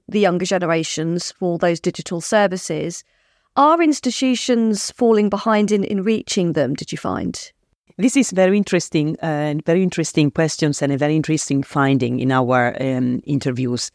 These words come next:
Speaker 2: on the basis that, uh, there remains, uh, a number of opportunities for financial institutions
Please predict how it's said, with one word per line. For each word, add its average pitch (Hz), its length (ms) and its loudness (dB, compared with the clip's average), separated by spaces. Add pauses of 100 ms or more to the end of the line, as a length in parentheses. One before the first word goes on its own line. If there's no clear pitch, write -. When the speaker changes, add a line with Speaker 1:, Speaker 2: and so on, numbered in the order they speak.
(380)
Speaker 2:
on 185 120 4
the 220 100 4
basis 208 380 0
that, 147 360 -2
uh, 131 220 -2 (240)
there 208 200 2
remains, 170 540 2
uh, 147 300 0
a 175 60 -2
number 196 300 4
of 147 120 -2
opportunities 139 720 -2
for 139 160 -2
financial 131 500 -2
institutions 131 800 -4